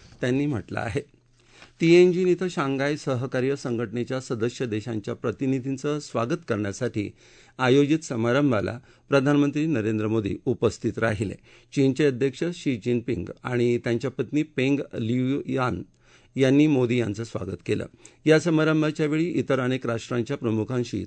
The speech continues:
तसंच प्रतिनिधींशी प्रधानमंत्री मोदी यांची भेट झाली. नेपाळचे प्रधानमंत्री के पी शर्मा ओली, कझाकस्तानचे अध्यक्ष तोकाएव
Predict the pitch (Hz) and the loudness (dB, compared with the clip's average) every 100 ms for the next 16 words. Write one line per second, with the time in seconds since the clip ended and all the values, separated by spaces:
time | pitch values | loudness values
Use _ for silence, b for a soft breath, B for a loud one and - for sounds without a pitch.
0 | 120 110 127 - - 120 - 156 98 107 | -6 -4 -6 -8 -6 -4 2 2 2 -2
1 | 104 110 123 110 123 117 107 113 104 107 | -4 -4 -4 -2 -2 -2 -2 -2 -2 -2
2 | 131 101 - 104 110 95 - 117 98 - | -2 -2 -4 -4 -2 -4 -4 -4 -4 -8
3 | B B B B - 147 147 170 175 185 | B B B B 4 4 6 4 4 2
4 | 151 147 147 143 147 156 127 - 117 131 | 2 2 2 2 -2 -2 -4 -4 -4 -2
5 | 117 123 - 113 135 160 113 117 127 - | -2 -2 -2 0 0 -2 -2 -2 -6 -4
6 | 123 117 135 117 117 113 135 123 - 117 | -6 -4 -6 -4 -6 -4 -4 -6 -2 -2
7 | 107 127 - 131 127 | -2 -6 -2 2 2